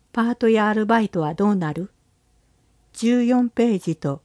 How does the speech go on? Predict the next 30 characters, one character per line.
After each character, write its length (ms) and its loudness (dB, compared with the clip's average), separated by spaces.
六 260 -2
十 280 0
一 260 -4
ペ 140 0
ー 40 -8
ジ。 260 -10
ヤ 160 2
ン 100 2
グ 120 2
ケ 180 0
ア 120 0
ラ 340 -4
ー 40 -2
を 80 0
知 160 -12
っ 40 -20
て 160 -2
い 120 2
ま 140 0
す 140 -20
か？ 200 -6
ヤ 160 0
ン 100 2
グ 120 2
ケ 160 0
ア 120 2
ラ 240 -2
ー 40 -2
を 60 -4
支 140 -6